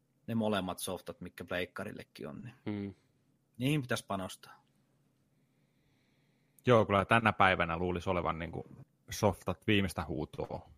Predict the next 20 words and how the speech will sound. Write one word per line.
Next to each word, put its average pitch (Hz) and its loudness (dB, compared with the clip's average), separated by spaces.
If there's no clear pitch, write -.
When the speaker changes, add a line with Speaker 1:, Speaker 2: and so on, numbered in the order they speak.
Speaker 3:
Joka 104 2
viikko 90 -4
tulisi 82 -6
joku 90 -8
päivitys 80 -4
ja 73 -12
kaikkea, 73 -8
mutta - -14
ei, 85 -6
ei 117 6
vaan 123 6
oo, 117 2
ei 117 -2
vaan 117 -2
oo. 110 -4
Se - -12
on 92 -4
just 90 -8
jännä. 90 -2
Speaker 2:
Joo, 117 -2